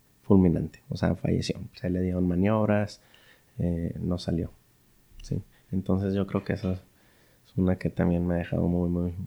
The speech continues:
muy marcado porque dices, o sea, yo le pasé visita en la mañana, platiqué con ella, eh, la paciente ya estaba bien clínicamente, la, estaba dada de alta y simplemente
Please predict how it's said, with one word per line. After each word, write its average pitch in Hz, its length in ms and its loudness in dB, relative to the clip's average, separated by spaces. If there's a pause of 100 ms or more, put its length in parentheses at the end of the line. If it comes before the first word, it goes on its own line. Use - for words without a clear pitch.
muy 90 180 0
marcado 90 460 4
porque - 260 -2
dices, 90 420 -2
o 101 60 -8
sea, 85 180 0
yo 92 320 0
le 98 140 2
pasé 92 260 -2
visita 95 300 -2
en 90 60 2
la 87 60 0
mañana, 101 560 0 (300)
platiqué 92 480 0
con 90 260 2
ella, 95 440 2 (400)
eh, 85 180 2
la 85 120 0
paciente - 420 0
ya 95 120 0
estaba 90 720 0 (360)
bien 92 560 6 (220)
clínicamente, 90 960 0
la, 85 640 -2 (200)
estaba 104 440 -4
dada 98 320 0
de 90 120 -2
alta 92 320 -4 (460)
y 87 600 -4 (840)
simplemente 92 800 0